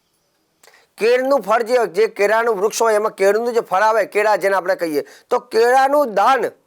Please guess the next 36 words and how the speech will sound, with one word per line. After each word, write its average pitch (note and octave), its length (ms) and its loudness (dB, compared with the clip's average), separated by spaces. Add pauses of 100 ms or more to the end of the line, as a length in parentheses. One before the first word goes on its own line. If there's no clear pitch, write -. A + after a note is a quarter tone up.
(140)
ગુરુવારે G#3+ 440 2
ગરીબોને F#3+ 440 -2
કરતા D#3 280 -4
રહેજો. C#3 240 -6
ગુરુનું A3+ 400 0
રત્ન A3 220 -4
ધારણ F#3+ 300 -2
કરશો, G#3 480 -4 (240)
તમારા G3 280 -2
માટે F#3 340 -2
કન્યા F#3 260 -2
રાશિ E3+ 220 -4
માટે F3+ 220 -8
સારું C#3 400 -6
રહેશે. - 280 -18 (920)
વાત A#3 280 0
કરીએ C4 160 -2
મિત્રો A#3+ 480 -2 (300)
તુલા F#3+ 220 2
રાશિ, D#3+ 400 -4
ર D3 100 0
અને G#3 220 0
ત G3+ 120 -4
અક્ષર. D3+ 380 -2 (500)
તુલા G3+ 180 0
રાશિ G#3 240 0
માટે G#3 160 -2
એવું G3 140 -2
કહેવાય G3 260 0
છે G#3 100 -4
કે F3+ 100 -14
પાંચમે G#3 420 -2
શનિ, A3+ 320 0
સાતમે G#3+ 480 0
ગુરુ G#3+ 420 0
અને A3+ 340 -2